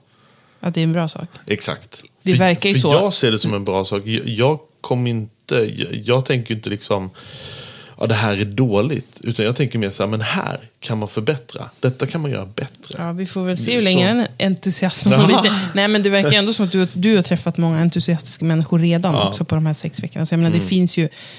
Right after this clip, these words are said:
Speaker 1: jag tycker eldsjälar är ett sjukt tråkigt ord, men, men
Speaker 2: Mm.
Speaker 1: det finns ju många, liksom, i-, idésprutor och entreprenörer.
Speaker 2: Verkligen.
Speaker 1: Liksom, och kanske ännu mer än vad det
Speaker 2: Gud,
Speaker 1: gjort
Speaker 2: ja.
Speaker 1: innan. Så det är
Speaker 2: Ja.
Speaker 1: väl kul.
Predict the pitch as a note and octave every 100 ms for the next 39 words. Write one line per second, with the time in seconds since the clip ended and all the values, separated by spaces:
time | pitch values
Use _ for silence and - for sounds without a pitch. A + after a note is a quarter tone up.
0 | - - _ - F#3 E3+ E3+ F3 E3 D#3+
1 | - F3 E3 D3+ D3+ D3+ - F3+ E3+ -
2 | E3 D#3 D3 F#3 D#3+ D3+ D#3+ - E3+ E3+
3 | F3+ E3+ E3+ E3 E3 F3 D3+ D3+ C#3+ -
4 | - - D#3 D3+ D#3+ D3+ - - D#3 D3+
5 | - D3+ D3 D#3 D3+ D3+ D3+ D3 C#3+ C#3+
6 | C#3+ - A2+ A2 A#2 A2 F#2 - - G#3+
7 | E3+ D#3+ D#3+ E3+ D#3 D#3+ D#3 E3 F3 D3
8 | D3 D3 D3 D#3+ D#3+ D#3 D#3 F3 D#3+ D3
9 | D#3+ G3 F#3 D3 - C#3+ E3+